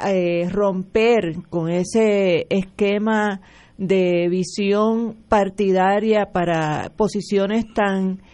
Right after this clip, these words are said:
eh, sensibles como es, eh, el jefe o la jefa de la Oficina de Ética, que es un nombramiento de diez años, precisamente se pone por diez años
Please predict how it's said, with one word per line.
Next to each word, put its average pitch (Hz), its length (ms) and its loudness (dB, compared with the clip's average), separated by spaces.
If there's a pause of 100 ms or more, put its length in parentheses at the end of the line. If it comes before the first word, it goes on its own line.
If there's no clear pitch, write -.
(120)
eh, 185 240 0
sensibles 233 840 -2
como 175 440 -4
es, 233 480 -4
eh, 165 760 -2
el 156 320 -2
jefe 214 400 -2
o 220 80 0
la 175 160 -2
jefa 196 400 -2
de 175 120 0
la 160 60 -2
Oficina 170 580 -4
de 185 180 -2
Ética, 196 340 -6
que 180 100 -8
es 165 60 -2
un 175 180 -2
nombramiento 185 800 -4
de 170 160 0
diez 180 380 -2
años, 220 360 -2
precisamente 220 960 -4
se 208 280 -4
pone 190 440 -4
por 190 340 -4
diez 202 340 -2
años 220 400 -2